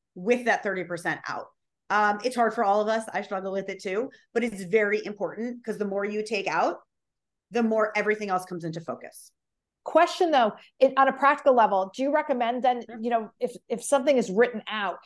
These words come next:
Speaker 2: to actually look at the number of words and then go, "What would thirty percent of that be?" Or is this kind of a loose thirty percent?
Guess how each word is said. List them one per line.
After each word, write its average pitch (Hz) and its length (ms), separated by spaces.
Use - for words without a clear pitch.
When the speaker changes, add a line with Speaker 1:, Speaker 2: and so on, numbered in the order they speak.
Speaker 2:
to - 100
actually 240 320
look 240 160
at 240 80
the 233 80
number 208 240
of 170 100
words 185 400
and 202 140
then 196 140
go, 196 160
"What 190 180
would 190 160
thirty 190 220
percent 185 340
of 175 80
that 165 200
be?" 170 360
Or 214 100
is 185 60
this 208 140
kind 220 180
of 185 60
a 190 60
loose 190 400
thirty 165 260
percent? - 540